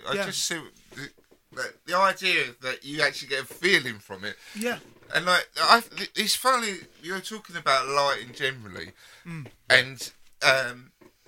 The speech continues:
Speaker 1: I, I mean, I'm an artist, <laughs> so I know how important
Speaker 2: Massive,
Speaker 1: lighting is,
Speaker 2: yeah.
Speaker 1: but, uh,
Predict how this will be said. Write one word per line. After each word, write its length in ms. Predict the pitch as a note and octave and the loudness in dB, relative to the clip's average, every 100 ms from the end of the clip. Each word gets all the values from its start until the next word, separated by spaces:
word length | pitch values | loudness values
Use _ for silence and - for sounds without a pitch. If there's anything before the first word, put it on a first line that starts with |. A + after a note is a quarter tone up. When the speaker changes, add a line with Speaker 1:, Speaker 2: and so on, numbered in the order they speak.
| - - - _ _ _ _ - | -20 -20 -20 _ _ _ _ 2
Speaker 1:
I, 360 | D3 D#3+ D3 | 6 6 4
I 60 | D3 | 0
mean, 180 | D3 D3 | -2 0
I'm 200 | E3 D#3 | 0 0
an 100 | D3 | 4
artist, 400 | F#3+ E3+ A#2 B2 | 6 6 4 -6
<laughs> 240 | - - | -4 4
so 60 | G3 | 6
I 260 | D3+ D#3 E3 | 8 8 6
know 240 | F#3+ F3 E3 | 8 8 8
how 200 | D#3+ D#3 | 6 4
important 380 | D#3 E3 D3+ - | -2 -6 -6 -2
Speaker 2:
Massive, 100 | D#3 | 6
Speaker 1:
lighting 360 | F3 D3+ D3 | 8 8 2
is, 100 | C#3 | -4
Speaker 2:
yeah. 60 | A2+ | -6
Speaker 1:
but, 100 | B2+ G#2 C3+ | -8 -2 4
uh, 200 | C3+ | 4